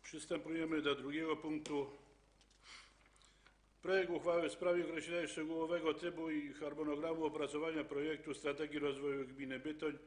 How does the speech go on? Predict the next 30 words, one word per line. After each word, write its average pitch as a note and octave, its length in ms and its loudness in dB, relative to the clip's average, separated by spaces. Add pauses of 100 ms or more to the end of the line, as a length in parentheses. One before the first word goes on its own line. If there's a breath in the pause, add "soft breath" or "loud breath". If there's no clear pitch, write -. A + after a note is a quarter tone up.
(500 loud breath)
na C#3+ 140 2
lata E3 260 4
dwadzieścia D3+ 340 2
jeden C#3+ 200 0
trzydzieści, D3+ 540 -6
w - 80 -16
tym C#3+ 160 -2
tryb D#3 340 -6
konsultacji, D3+ 760 -2
o C#3 80 0
którym C3+ 500 -8 (520 loud breath)
mowa D#3 280 4
w D3+ 60 2
artykule D3 480 2
szóstym E3+ 420 0
ustęp D3+ 320 -2
trzeci D#3+ 300 -4
ustawy D3 440 -2
z C3+ 60 -10
dnia C#3+ 180 0
szóstego C3 380 -2
grudnia D3+ 320 -2
dwa C#3+ 140 -2
tysiące C#3 460 -8
szóstego A#2+ 320 -6
roku E3 360 -2 (840 loud breath)
o F3 120 6
zasadach F3+ 460 6
prowadzenia E3 520 4
poro-, D#3 300 2